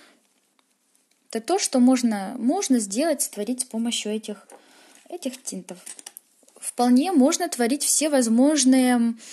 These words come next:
эм, вот такие вот абстракции, да, то есть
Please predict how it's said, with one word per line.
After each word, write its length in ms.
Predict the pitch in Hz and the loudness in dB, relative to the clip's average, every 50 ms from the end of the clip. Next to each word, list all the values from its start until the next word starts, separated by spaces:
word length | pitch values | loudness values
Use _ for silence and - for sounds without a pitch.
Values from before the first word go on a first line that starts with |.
| - - - - - - _ - | -18 -16 -18 -18 -18 -20 _ -16
эм, 800 | - 202 208 208 214 208 208 202 202 196 196 190 185 196 - - - - _ _ _ _ _ _ _ _ _ _ _ _ _ _ _ _ _ _ _ _ _ _ _ _ _ - | -12 -10 -8 -6 -6 -6 -6 -8 -10 -10 -12 -12 -14 -14 -16 -18 -20 -20 _ _ _ _ _ _ _ _ _ _ _ _ _ _ _ _ _ _ _ _ _ _ _ _ _ -18
вот 120 | 214 214 | -16 -14
такие 220 | - 208 - 226 214 | -12 -8 -6 -6 -6
вот 140 | 214 214 - | -6 -8 -8
абстракции, 920 | - 208 214 - - - 214 202 202 202 196 196 - - - - 202 196 196 | -10 -8 -6 -8 -8 -6 -6 -6 -4 -6 -8 -8 -6 -6 -4 -4 -4 -6 -8
да, 300 | 185 190 196 208 220 226 | -6 -6 -6 -6 -6 -6
то 240 | 226 _ - 190 180 | -8 _ -16 -14 -14
есть 400 | 180 175 180 - - - - | -12 -10 -8 -8 -8 -8 -12